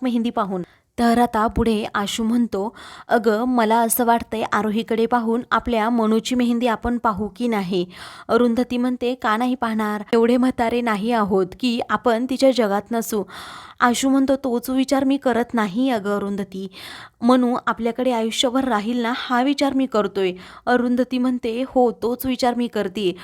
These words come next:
तुम्ही जी मनूबद्दल स्वप्न पाहताय ना, तीच मी सुद्धा मनूबद्दल पाहतीये, पण आपल्याला अशी घाई करून चालणार नाही." कारण आपण तिच्यावर हक्क दाखवण्यापेक्षा हे घर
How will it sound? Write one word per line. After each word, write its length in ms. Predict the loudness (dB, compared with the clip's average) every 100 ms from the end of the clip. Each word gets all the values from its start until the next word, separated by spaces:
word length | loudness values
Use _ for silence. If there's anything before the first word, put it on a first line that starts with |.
| -12 -2
तुम्ही 200 | 2 2
जी 200 | 2 -2
मनूबद्दल 680 | -2 -4 -4 -4 -4 -6 -6
स्वप्न 380 | -4 -4 -6
पाहताय 460 | -6 -6 -6 -6 -4
ना, 160 | -4 -8 -12 -20 -8 0
तीच 300 | 0 0 0
मी 180 | 0
सुद्धा 340 | 0 -4 -6 -6
मनूबद्दल 560 | -4 -6 -6 -6 -6
पाहतीये, 600 | -6 -6 -8 -10 -4 -4 -4 -12 -18 -8 -2
पण 220 | -2 -2 -4
आपल्याला 460 | -4 -2 -4 -2 -4 -6
अशी 220 | -4 -4
घाई 280 | -4 -6 -6
करून 320 | -4 -2 -2
चालणार 440 | -2 -4 -2 -4
नाही." 360 | -2 -4 -4 -8 -10 -18 -12 -2
कारण 380 | 2 2 0 0 -2
आपण 300 | 0 -2 -2
तिच्यावर 300 | -2 0 2
हक्क 300 | 0 -2 0
दाखवण्यापेक्षा 800 | 0 0 -2 -6 -4 -4 -4 -4
हे 240 | -2 -2 -2
घर 320 | 0 0